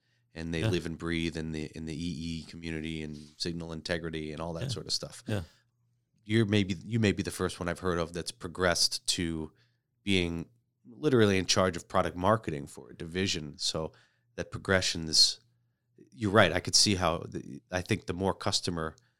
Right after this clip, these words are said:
Speaker 1: facing experience you had just naturally led to where you are now.
Speaker 2: And, you know, I started out as a manufacturing engineer,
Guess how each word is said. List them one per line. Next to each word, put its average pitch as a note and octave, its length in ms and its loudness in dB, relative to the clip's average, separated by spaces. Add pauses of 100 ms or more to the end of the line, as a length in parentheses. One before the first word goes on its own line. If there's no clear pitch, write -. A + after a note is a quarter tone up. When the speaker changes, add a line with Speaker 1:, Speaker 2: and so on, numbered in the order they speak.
(200)
Speaker 1:
facing F2+ 460 2
experience F2 540 -2
you F2 80 -2
had E2+ 280 0
just D2 200 -6
naturally E2+ 440 -4
led E2+ 320 -4
to - 140 -4
where D2+ 180 -8
you D2 200 -8
are D2+ 120 -6
now. D#2+ 340 -4 (500)
Speaker 2:
And, D#3+ 260 8
you D#3+ 160 4
know, G#2+ 160 8
I A2 140 6
started C#3 440 6
out F2+ 180 4
as F2+ 100 0
a F2 40 -2
manufacturing F2+ 720 0
engineer, E2+ 560 -4